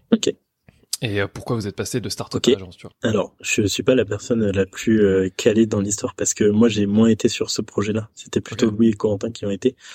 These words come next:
Speaker 2: Ok.
Speaker 1: Mais donc, en gros, pour refaire notre parcours, euh, d'école, donc moi, quand j'étais en prépa, euh, j'ai, euh, j'ai redoublé la deuxième année,
Speaker 2: Ok.
Speaker 1: alors que Louis et Corentin, euh, sont, sont passés. Euh, donc, ils ont fait le cursus en fait d'informatique un an avant moi, et même si on était toujours très proches.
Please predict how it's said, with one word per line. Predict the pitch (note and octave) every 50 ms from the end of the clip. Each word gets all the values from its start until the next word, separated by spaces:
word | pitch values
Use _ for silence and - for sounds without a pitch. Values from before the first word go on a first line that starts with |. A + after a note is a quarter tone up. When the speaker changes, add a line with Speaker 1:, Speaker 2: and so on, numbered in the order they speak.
| - - -
Speaker 2:
Ok. | A#2+ -
Speaker 1:
Mais | - G#2
donc, | G#2+ G#2 - B2
en |
gros, | G#2+ A#2 C3
pour | C3 - -
refaire | G#2+ G#2 - C3 A#2+
notre | A2 G#2+ G2+ - - A2
parcours, | G#2 - A#2 G#2+ - - - C3 B2 A2+ A2
euh, | G#2 G2+ G2+ G2
d'école, | F#2+ G#2 F#2+ - - B2 C3+ - - _
donc | - - - - - - _ _ -
moi, | A2 A2+ A#2+
quand | - - A#2
j'étais | G#2+ G#2 -
en | A2+ G#2+
prépa, | G#2 - - A2+ - - A#2+ C3 B2+ -
euh, | G2 G2+ G2+
j'ai, | G2 G2 - G2 G2+ G2
euh, | F#2 F2+ F2+ F#2+ - A#2+ A2
j'ai | G2+ G2
redoublé | G2+ G2 - A2+ G#2 G#2+ A2+ G#2 A#2 A#2+
la | G#2 G2+
deuxième | G2 G2+ F#2+ G#2 F#2+
année, | F#2+ G2 - - _ - - - B2+
Speaker 2:
Ok. | A2+ -
Speaker 1:
alors | - G2 G2 G2
que | - -
Louis | G2+ G#2 A2+ A#2 A2+
et | G2+
Corentin, | - - G#2 F#2+ G2 F#2 - A2 A2 G#2+ G2+
euh, | G2 F2+ - - - - -
sont, | _ - - - G2 F#2+ - - - -
sont | A2+ - - G#2+ F#2
passés. | F2 - - - - - - _ - - - - _ _ -
Euh, | G2 G2
donc, | G2+ G2+ - - -
ils | F#2+ G#2
ont | G2+
fait | - - C3
le | A#2+ G#2+
cursus | G2 - - G#2 - - B2 - -
en | G#2
fait | - - A2
d'informatique | G2 G#2 G2+ - G#2+ G2+ G2 F#2 - - - - -
un | - A2 G#2+
an | A2 G#2+ G#2 G2+
avant | F#2+ G2 G2
moi, | F#2+ G2 A2 - _ _ _
et | - G2 F#2 F2+ F2+ F2 F2 - -
même | F#2+ G2+ G2+ G#2
si | - -
on | G2+ F#2+
était | F#2 F#2+ - G2+
toujours | G2 - - G2+ G2
très | - - -
proches. | - - - - - -